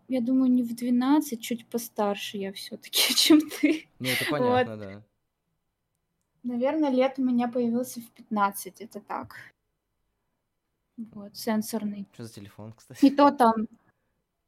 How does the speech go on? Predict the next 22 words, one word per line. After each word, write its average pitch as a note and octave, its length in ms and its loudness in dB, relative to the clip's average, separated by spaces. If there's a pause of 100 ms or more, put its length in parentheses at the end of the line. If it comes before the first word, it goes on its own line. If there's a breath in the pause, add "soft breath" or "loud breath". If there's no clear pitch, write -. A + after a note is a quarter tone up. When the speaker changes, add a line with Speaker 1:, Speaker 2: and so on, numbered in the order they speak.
Speaker 1:
тоже E4+ 240 2
какой-то D#4 360 -2
Samsung, D#4+ 640 2
но C#4+ 140 8
он C4+ 120 6
был C4+ 160 0
такой C#4+ 360 0
тупой, C4+ 340 0
что C4 200 -6
туда A#3 240 0
даже A3+ 280 2
ВКонтакте A#3 600 -2
невозможно G#3+ 540 -4
было G#3 260 -8
войти. G#3 460 -4 (180)
<laughs> - 560 -12
Вот. A#3 300 -12
Speaker 2:
<laughs> - 0 -
Понимаю, B2+ 480 -6
да. A2 180 -10
Speaker 1:
А A3+ 80 0
потом D4 520 4